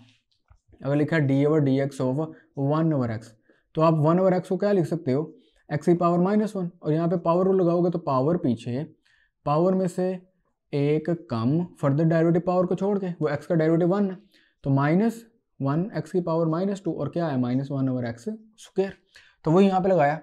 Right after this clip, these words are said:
तो अगर, अ, फ्रैक्शन के नीचे फ्रैक्शन है तो इसको मैं ऊपर फेंक सकता हूँ और अंडर रूट से स्क्वायर कैंसिल हुआ तो क्या आया, y over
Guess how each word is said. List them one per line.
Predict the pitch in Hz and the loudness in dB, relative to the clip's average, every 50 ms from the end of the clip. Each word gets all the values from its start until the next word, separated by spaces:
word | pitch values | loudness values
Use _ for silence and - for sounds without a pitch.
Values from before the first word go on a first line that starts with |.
| - _ _ _ _ _ _ _ _ _ _ _ _ _ _ _ _ _ _ _ _ _ _ _ _ _ _ _ _ _ - | -14 _ _ _ _ _ _ _ _ _ _ _ _ _ _ _ _ _ _ _ _ _ _ _ _ _ _ _ _ _ -2
तो | - | 2
अगर, | 156 175 202 196 | 4 6 6 6
अ, | 185 220 - 180 180 180 175 175 185 175 156 160 156 - - - | 4 4 2 2 2 4 4 4 4 2 2 0 -2 -4 -4 -2
फ्रैक्शन | - 170 147 143 - 233 226 | 0 2 2 2 4 4 6
के | 226 | 6
नीचे | 226 220 208 220 214 | 6 6 6 4 2
फ्रैक्शन | 196 196 196 196 - - 214 | 2 2 0 0 2 0 0
है | 220 | 2
तो | 208 | 2
इसको | 214 208 - 226 | 0 0 2 2
मैं | 214 233 | 2 4
ऊपर | - 185 165 170 214 202 | 4 4 2 4 2 2
फेंक | 180 175 143 135 | 2 2 2 2
सकता | - 143 131 - 170 | 0 0 0 0 2
हूँ | 175 | 2
और | 180 175 | 4 4
अंडर | 170 165 175 | 4 4 4
रूट | 190 185 170 | 4 4 2
से | - 185 | 0 -4
स्क्वायर | - - 196 190 180 | -4 0 0 0 2
कैंसिल | 175 175 165 165 - 190 180 | 2 0 0 0 0 0 0
हुआ | 175 175 | 2 2
तो | 170 170 | 0 0
क्या | 165 190 175 | -2 -2 0
आया, | 139 120 110 120 - - _ _ _ _ _ _ _ - | 0 -2 -4 -6 -12 -16 _ _ _ _ _ _ _ -8
y | 147 131 131 131 143 156 170 | -6 -4 -2 -2 0 2 2
over | 151 127 120 127 | 2 2 0 0